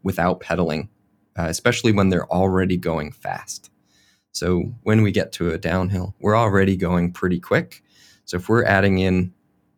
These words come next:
big pedals, uh, we're just reducing our ability to recover. And it takes a lot of confidence, actually, to go and just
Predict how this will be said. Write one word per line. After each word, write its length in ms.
big 480
pedals, 640
uh, 180
we're 120
just 220
reducing 560
our 80
ability 460
to 80
recover. 500
And 100
it 60
takes 180
a 40
lot 200
of 80
confidence, 560
actually, 440
to 160
go 420
and 180
just 440